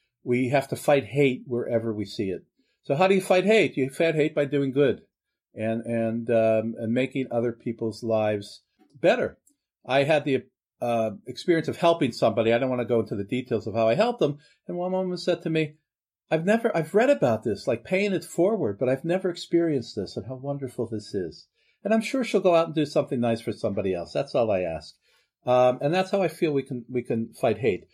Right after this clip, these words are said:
But also, look, we have to, uh, push for more gun control. And I'm not saying that people can't own guns, but I see no use of an assault rifle other than to kill people. So I would be for banning assault rifles, but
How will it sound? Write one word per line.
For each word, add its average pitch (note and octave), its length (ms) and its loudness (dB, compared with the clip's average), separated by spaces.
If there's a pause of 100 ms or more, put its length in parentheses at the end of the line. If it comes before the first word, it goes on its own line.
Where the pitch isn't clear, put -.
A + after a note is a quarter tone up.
(240)
But A#2+ 100 0
also, D#3 520 2 (220)
look, A2+ 260 -2 (280)
we A#2+ 220 -4
have B2 240 -2
to, A#2+ 100 2
uh, G#2 720 -2
push C#3 200 2
for A#2 240 0
more A#2 200 0
gun A#2 240 2
control. C3 540 0 (480)
And G#2+ 160 -2
I'm C#3+ 140 0
not F3+ 200 -2
saying D#3+ 340 2
that C3 160 0
people C#3 240 -2
can't B2+ 240 0
own A2+ 180 0
guns, F#2+ 420 -2
but A2 100 -2
I A#2 100 2
see A#2 200 -4
no C3 560 2 (400)
use A#2 580 0
of G#2+ 160 0
an G#2+ 120 0
assault G#2 360 2
rifle F2+ 500 -4
other G2 200 -2
than F2+ 160 -6
to F#2 60 -8
kill F2 200 -2
people. D2+ 400 -8
So G2+ 260 -4
I A#2+ 100 2
would A#2 160 -2
be G#2+ 200 -2
for G2 160 -4
banning G#2+ 360 -2
assault G#3+ 340 2
rifles, G2 420 0
but F#2+ 180 -6